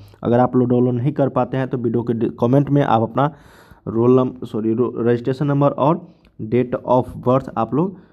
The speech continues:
डाल सकते हो, ठीक है। जैसे ही डाउनलोड होगा, तो मैं आप लोग को यहाँ पे बता दूंगा कैसे आप लोग को डाउनलोड करनी है। अगर यहाँ पे देखिए दोस्तों, मैं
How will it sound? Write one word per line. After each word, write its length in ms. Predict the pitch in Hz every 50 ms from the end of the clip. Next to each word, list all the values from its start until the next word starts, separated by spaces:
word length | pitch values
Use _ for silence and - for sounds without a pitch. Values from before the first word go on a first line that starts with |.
| _ _ - 110
डाल 260 | 104 110 104 107 101
सकते 360 | 101 - 110 104 104 107 110
हो, 60 | 107
ठीक 200 | 104 139 139 143
है। 260 | 180 180 185 - - - -
जैसे 220 | 110 113 117 117 147
ही 40 | 135
डाउनलोड 260 | 135 135 135 131 123
होगा, 180 | 131 127 135 135
तो 120 | 131 127
मैं 140 | 120 120 113
आप 160 | 113 110 117
लोग 120 | 113 107 110
को 60 | 110
यहाँ 140 | 110 110 110
पे 120 | 117 139
बता 280 | 131 117 98 95 110 110
दूंगा 280 | 107 117 117 113 123 123
कैसे 320 | - - 110 107 - 110
आप 140 | 107 107 -
लोग 100 | 110 101
को 80 | -
डाउनलोड 360 | - 113 110 107 117 131 123 -
करनी 340 | - 110 104 110 107 104 104
है। 160 | 98 95 95 - - - - - - - _ _ _ _ _ _ _ -
अगर 200 | - 127 147 147
यहाँ 220 | 147 139 139 151
पे 100 | 147 147
देखिए 320 | 135 127 135 - - 151 143
दोस्तों, 420 | 143 139 139 - 151 147 156 156 139
मैं 220 | 131 127 120 113